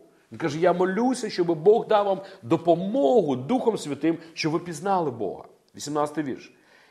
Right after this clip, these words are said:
"І просвітив очі вашого серця". Він бачить, що у них очі затемнені. Розумієте, що частини Божих людей очі затемнені. І дивіться,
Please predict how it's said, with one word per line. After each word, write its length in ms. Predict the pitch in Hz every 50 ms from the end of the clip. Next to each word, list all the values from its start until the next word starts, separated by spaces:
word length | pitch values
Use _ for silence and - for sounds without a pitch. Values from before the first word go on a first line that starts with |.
| _ -
"І 100 | 160 165
просвітив 540 | - 277 - - - 208 196 226 233 196 -
очі 280 | - 208 214 214 214 202
вашого 380 | 170 170 160 - 139 120 120 113
серця". 800 | - - 196 214 226 226 202 147 - - 107 98 107 127 - - - - _ _ _ _ _ _ _ _ _ _ _ _ _ _ _ _ _ _ _ _ _ _ _ _ _ -
Він 180 | 127 151 139
бачить, 260 | 147 165 170 165 165
що 100 | - 170
у 40 | 175
них 180 | 175 170 - 165
очі 180 | 160 156 170
затемнені. 680 | 143 156 180 175 214 202 214 202 156 123 104 95 - - - _ _ _ _ _ _ _ _ _ _ _ _ _ _ _ _ _ _
Розумієте, 300 | - 143 190 233 208 233
що 120 | - 175 -
частини 380 | - 180 175 - 240 247 240
Божих 360 | 190 170 196 196 165 170 -
людей 320 | 170 165 165 151 143 - - - - -
очі 260 | 110 131 131 151 156
затемнені. 640 | 143 185 180 185 254 262 - 135 214 170 110 95 - - - _ _ _ _ _ _ _ _ _
І 140 | - 147 160
дивіться, 640 | 156 151 135 143 131 156 180 190 202 190 180 165